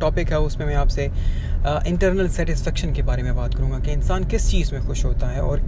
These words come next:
क्या उसको खुश करता है। So basically, uh, it's not important कि आप कितने रिच हैं, आप क्या कर रहे हैं। It all matters कि आप internally satisfy कितने हैं, ठीक है? Like, some people, they love doing a job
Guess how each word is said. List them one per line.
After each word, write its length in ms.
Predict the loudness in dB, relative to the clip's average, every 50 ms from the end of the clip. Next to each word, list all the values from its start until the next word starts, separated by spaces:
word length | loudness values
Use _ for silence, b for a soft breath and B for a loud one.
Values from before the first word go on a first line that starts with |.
| 2 4
क्या 180 | 4 4 4
उसको 360 | 4 0 0 0 0 -2 -2
खुश 240 | -2 -2 -2 -2 0 0
करता 240 | 2 2 2 2 0
है। 880 | 0 -2 -2 0 0 0 2 2 0 0 0 0 0 0 0 0 0
So 180 | 0 2 4 4
basically, 560 | 4 4 2 2 4 4 4 4 2 2 2 4
uh, 440 | 4 6 6 6 6 4 4 2 2 2
it's 200 | 2 2 2 2 4 4
not 180 | 4 6 6 6
important 480 | 6 6 6 6 6 6 6 4 2 2
कि 100 | 0 0 4 4 4 4
आप 320 | 4 4 2 2 2 2 2
कितने 340 | 2 2 4 4 4 4 2
रिच 340 | 2 2 2 2 0 0
हैं, 180 | 0 2 2 2
आप 340 | 2 2 2 2 0 0 0 0
क्या 160 | 2 2 2
कर 160 | 2 0 0
रहे 240 | 2 2 2 2 2
हैं। 1040 | 2 2 2 2 2 0 0 0 0 0 0 0 0 2 0 0 0 -2 0 0 2
It 240 | 2 2 4 4 8 10
all 240 | 10 10 8 6 0 -2
matters 400 | 0 0 2 2 0 0 0 -2 0 0
कि 160 | 2 2 2 0 -2 -2 -2 0 2 2
आप 640 | 4 4 2 2 0 0 0 0 0 2 2 4 4
internally 540 | 4 4 4 4 4 4 4 2 2 2 2 2 2
satisfy 420 | 4 2 2 2 2 2 2 4
कितने 220 | 2 2 0 0
हैं, 240 | 0 0 0 0 0 -2 0 0 0 0
ठीक 180 | 0 0 0
है? 220 | 0 0 0 0 0
Like, 240 | 0 0 2 2 2 2 0 0
some 160 | 0 2 2 2 2
people, 300 | 2 2 0 0 0 0 0 0 0 0
they 80 | 0
love 320 | 2 2 4 4 2 2 2 -2 -2 0 2
doing 220 | 2 2 2 2
a 60 | 2 2 0
job 200 | 2 2 0